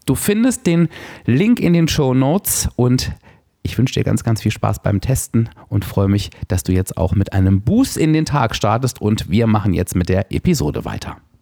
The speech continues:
Ja, und vielleicht ist ja A G one etwas für dich gerade auch in diesen kalten Jahreszeiten. Ja, ich hab's grad schon angedeutet, ähm, das Jahr zwanzig vierundzwanzig war am Ende und ich kann's leider nicht anders sagen, wirklich ein Arschloch.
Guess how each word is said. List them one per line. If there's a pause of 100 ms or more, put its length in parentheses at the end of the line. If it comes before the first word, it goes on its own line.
(220)
Ja,
und
vielleicht
ist
ja
A
G
one
etwas
für
dich
gerade
auch
in
diesen
kalten (100)
Jahreszeiten. (840)
Ja,
ich
hab's
grad
schon
angedeutet, (220)
ähm,
das
Jahr
zwanzig
vierundzwanzig
war
am
Ende
und
ich
kann's
leider
nicht
anders
sagen,
wirklich
ein
Arschloch.